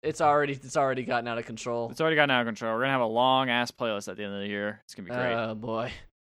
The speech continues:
Speaker 2: I'm excited.
Speaker 1: All
Speaker 2: I'm
Speaker 1: right.
Speaker 2: excited to sit down and watch a bunch of trailers for, like, an hour.
Speaker 1: Ooh, that's, yeah, it's gonna be longer than an hour,
Speaker 2: It's
Speaker 1: my
Speaker 2: all gonna be
Speaker 1: friend.
Speaker 2: the best. It's all gonna
Speaker 1: We,
Speaker 2: be the best, though,
Speaker 1: it
Speaker 2: Matt.
Speaker 1: just took an hour. It just took an hour to watch, like,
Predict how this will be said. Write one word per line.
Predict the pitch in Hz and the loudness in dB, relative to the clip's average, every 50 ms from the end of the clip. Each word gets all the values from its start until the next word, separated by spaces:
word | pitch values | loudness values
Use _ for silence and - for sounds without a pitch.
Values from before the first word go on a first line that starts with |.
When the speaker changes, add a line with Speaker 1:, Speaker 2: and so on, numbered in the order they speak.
| _ _ - | _ _ -18
Speaker 2:
I'm | 110 | -18
excited. | 120 - - 127 110 110 151 | -16 -10 -8 -4 0 4 8
Speaker 1:
All | 156 | 8
Speaker 2:
I'm | 151 147 139 | 8 8 8
Speaker 1:
right. | 131 123 | 8 6
Speaker 2:
excited | 123 123 127 | 6 4 2
to | 135 123 | 0 -2
sit | - 147 - | -8 -2 0
down | 135 123 | 2 2
and | 117 117 | 2 2
watch | 120 117 - - | 0 0 -2 -4
a | 117 | -8
bunch | 117 120 110 | -8 -8 -8
of | 117 | -8
trailers | - - 117 113 110 220 - | -6 -4 -2 -2 -2 -2 6
for, | - 220 | 8 8
like, | 214 208 208 202 | 10 10 8 8
an | 202 | 8
hour. | 208 | 10
Speaker 1:
Ooh, | 214 220 208 214 208 196 185 170 160 170 185 | 12 12 12 12 10 8 6 4 2 0 2
that's, | 139 175 160 156 - - 156 160 160 156 - | 6 6 6 6 6 0 -6 -6 -6 -4 0
yeah, | 135 143 131 151 - - - | 2 4 4 4 2 0 -4
it's | - 147 139 - | -6 -6 -6 -6
gonna | - 147 165 | -2 0 2
be | 160 | 2
longer | 143 143 139 143 156 160 156 156 | 4 4 4 4 4 2 2 2
than | 160 156 | 2 2
an | 151 151 | 2 2
hour, | 151 151 147 | 4 6 6
Speaker 2:
It's | 143 139 | 6 8
Speaker 1:
my | - | 8
Speaker 2:
all | 185 208 | 8 8
gonna | 190 208 202 | 10 8 8
be | 190 | 8
Speaker 1:
friend. | 196 190 185 | 6 6 6
Speaker 2:
the | 175 | 4
best. | - 190 180 175 156 - - | 6 8 8 8 8 4 0
It's | 131 - | 0 0
all | 151 170 | 2 4
gonna | 165 170 | 4 4
Speaker 1:
We, | 202 240 | 4 4
Speaker 2:
be | 262 | 4
the | - | 4
best, | - 170 196 196 - - - | 6 6 6 6 2 0 2
though, | 175 143 139 | 2 4 4
Speaker 1:
it | 175 | 4
Speaker 2:
Matt. | 185 - - | 4 4 4
Speaker 1:
just | 220 214 - - | 4 4 2 0
took | 240 226 240 | 0 4 4
an | 233 196 | 4 4
hour. | - 156 165 175 180 - | 4 4 4 4 4 4
It | 180 190 | 2 2
just | 185 220 220 | 0 0 0
took | - 240 220 | -2 0 0
an | 233 | 2
hour | 160 185 208 214 202 | 2 4 4 4 2
to | 190 | 2
watch, | 170 160 160 165 165 - - | 2 2 0 0 0 0 -2
like, | 170 156 131 - | -2 -2 -2 -6